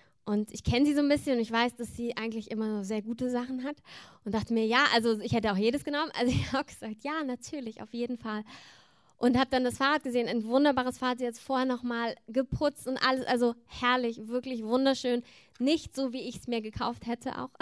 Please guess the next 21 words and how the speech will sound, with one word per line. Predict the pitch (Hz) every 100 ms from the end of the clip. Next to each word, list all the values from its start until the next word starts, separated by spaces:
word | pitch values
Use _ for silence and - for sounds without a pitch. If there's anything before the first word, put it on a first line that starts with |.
| - - 277
<laughs> | - - - - -
einfach | 240 254 254
viel | - 302 302
besser. | 247 233 240 233 - - - -
Und | 233
es | 269
hat | 262
mich | 277 -
so | - 320
gefreut, | 339 - - 269 262 269 - _ _ -
und | 247 233
zwar | 254 233
aus | 233 -
zwei | - 247 269
Gründen. | - 294 233 190 _ _ _ _ _ _ _ _ _ _ _ _ _ _ _ _ -
Weil | 208
ich | 196
da | 220
ein | 202 185
Fahrrad | 196 220 262 262
hatte, | 269 320